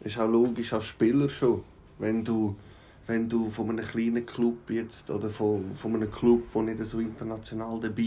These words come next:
ist, dann zu so einem wechselst, dich kannst behaupten. Und dann nochmal einen Schritt höher rauf, wenn eben, wie du ja schon gesagt hast, wenn Real anläutet,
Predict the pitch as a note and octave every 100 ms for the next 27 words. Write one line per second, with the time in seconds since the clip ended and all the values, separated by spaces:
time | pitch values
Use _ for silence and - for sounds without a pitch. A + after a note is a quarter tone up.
0 | A#2+ C3 A2 G2+ - A2+ G#2+ G#2+ G#2+ A#2
1 | G#2+ A2+ A2+ A#2 C3+ C3+ - A2+ G#2+ G2+
2 | - - - - - - A2+ G#2+ - G#2
3 | - A2+ A#2+ A#2+ - A2 - - - -
4 | - - - - - C#3 B2 - - -
5 | - D3+ B2+ A#2+ B2 B2+ A#2+ A#2+ A2+ B2+
6 | B2 A#2 - B2+ C3+ C3 C3 C3 B2+ A#2
7 | B2 B2 E2 A2+ A#2 - A2 A2+ A2 A2
8 | A2 A2 G#2+ G#2+ - A2 B2 A2+ G#2 G#2
9 | G#2+ A2 A2+ A2+ A2 - A2 A2+ A#2+ A2+
10 | -